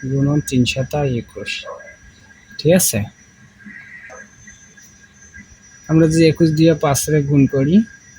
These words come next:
আহ, একুশ একুশে গুণ করলে হচ্ছে কত? চারশো একচল্লিশ।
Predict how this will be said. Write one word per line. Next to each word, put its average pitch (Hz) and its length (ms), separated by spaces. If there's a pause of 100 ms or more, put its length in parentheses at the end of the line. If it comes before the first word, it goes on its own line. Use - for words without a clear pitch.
(220)
আহ, 143 300
একুশ 160 320
একুশে 160 320
গুণ 156 260
করলে 156 320
হচ্ছে 147 300
কত? 151 300 (920)
চারশো 143 600
একচল্লিশ। 147 720